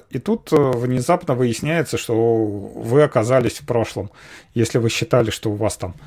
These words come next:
должен увеличиваться, увеличиваться, увеличиваться на current, э, там, current time millis, то оно не увеличивается. Вообще очень такая интересная статья, и, э,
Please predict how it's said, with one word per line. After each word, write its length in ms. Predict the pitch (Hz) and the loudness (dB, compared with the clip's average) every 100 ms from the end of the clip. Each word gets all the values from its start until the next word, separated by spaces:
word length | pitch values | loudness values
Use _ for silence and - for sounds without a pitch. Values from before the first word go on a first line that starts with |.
| - - _ | -20 -20 _
должен 400 | 135 131 117 131 | 2 2 2 0
увеличиваться, 680 | 123 131 127 - 123 117 135 | 2 2 2 0 0 0 -2
увеличиваться, 680 | 120 123 127 - 120 - 127 | 0 0 0 0 -2 -2 -2
увеличиваться 600 | 135 226 233 175 139 123 | 0 0 0 0 0 -2
на 100 | 110 | -2
current, 400 | - 113 104 98 - | -2 -2 -2 -6 -8
э, 720 | - 110 107 104 107 - - - | -4 -2 -2 -2 -4 -6 -10 -16
там, 100 | - _ _ - | -20 _ _ -2
current 240 | 123 107 | 0 0
time 200 | - 113 | -2 -2
millis, 440 | 110 113 104 101 - _ - - - _ | 0 -2 -4 -8 -10 _ -20 -20 -20 _
то 100 | 131 | 0
оно 160 | 269 | 0
не 120 | 392 302 | 2 2
увеличивается. 840 | 170 151 165 - 160 147 - - - _ - - - - - - _ - | 2 2 0 -2 -4 -4 -8 -18 -20 _ -20 -20 -20 -20 -20 -20 _ 2
Вообще 340 | 123 - 277 | 2 6 6
очень 640 | 190 156 170 175 156 143 | 6 6 4 4 2 0
такая 800 | 113 123 135 117 113 113 113 120 | 0 2 4 6 4 2 -2 -4
интересная 580 | 127 117 143 139 - 123 | -6 -4 0 0 0 -2
статья, 560 | 113 - 123 185 240 202 | 0 0 0 2 6 6
и, 720 | 120 107 113 113 120 120 117 113 | 6 4 2 0 -2 0 0 0
э, 460 | 107 60 60 - | 0 -2 -4 -4